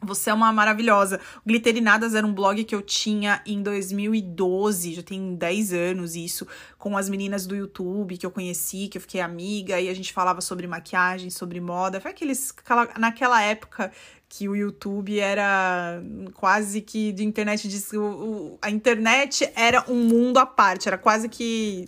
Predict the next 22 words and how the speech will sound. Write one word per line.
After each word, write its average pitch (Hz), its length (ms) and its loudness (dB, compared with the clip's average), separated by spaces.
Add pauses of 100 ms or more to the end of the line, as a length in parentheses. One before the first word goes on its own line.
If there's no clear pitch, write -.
né, 214 260 2
a, 196 280 -2
a - 20 0
gente 220 240 0
ainda 220 160 0
tava 220 220 2
saindo 226 300 2
da 240 80 2
internet 226 460 2
de 214 80 0
escada 180 540 2
quase, 160 420 -2
né? 175 180 -8 (440)
Não, 185 160 2
tô 180 80 -6
exagerando, 190 600 0
já 175 220 0
era, 175 220 0
já 190 140 -2
era 185 100 2
banda 208 300 4
larga, 175 400 4